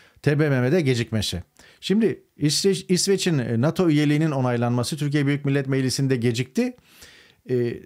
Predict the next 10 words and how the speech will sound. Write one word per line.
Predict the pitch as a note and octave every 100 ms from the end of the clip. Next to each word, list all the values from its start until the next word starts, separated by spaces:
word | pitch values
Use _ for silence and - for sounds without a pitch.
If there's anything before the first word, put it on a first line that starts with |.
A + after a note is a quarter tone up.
| - _ _
Erdoğan | C3+ D3+ D3 D#3+ E3+ C3+
güya | D#3 B2+ G#2 F3+ - _ _ _ -
işte | - A#2
nato | C#3 C#3 C3+
zirvesi | B2 A#2+ A#2 C3+
haftasında | A2+ - - A2 G#2
tam | A2+ C3+
da | B2+
İsrail'in, | B2 - B2+ A#2+ A#2 A2 _ _ A2+ B2 B2+
e, | A2 A2 G#2+